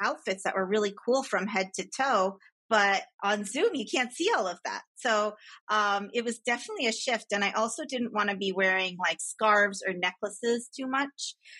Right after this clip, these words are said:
because I felt like in the middle of meetings, if I got nervous, I was starting to, like, play with my hair, play with my scarf, play with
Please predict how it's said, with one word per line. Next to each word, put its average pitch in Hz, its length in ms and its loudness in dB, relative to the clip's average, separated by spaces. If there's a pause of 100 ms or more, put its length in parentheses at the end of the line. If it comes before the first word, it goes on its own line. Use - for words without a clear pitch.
(140)
because 220 320 0
I 202 140 2
felt 196 400 0
like 190 260 2
in 190 140 -2
the 185 80 -4
middle 185 260 2
of 180 120 -2
meetings, 185 640 -2
if 185 160 -4
I 175 100 4
got 170 240 2
nervous, 202 600 2 (280)
I 196 100 4
was 196 120 -2
starting 190 680 2
to, 185 100 0
like, 151 320 0 (460)
play 165 220 -2
with 190 160 -4
my 247 120 2
hair, 269 580 0
play 175 240 0
with 190 180 -6
my 240 140 0
scarf, 226 640 -2 (300)
play 185 280 0
with 196 180 -4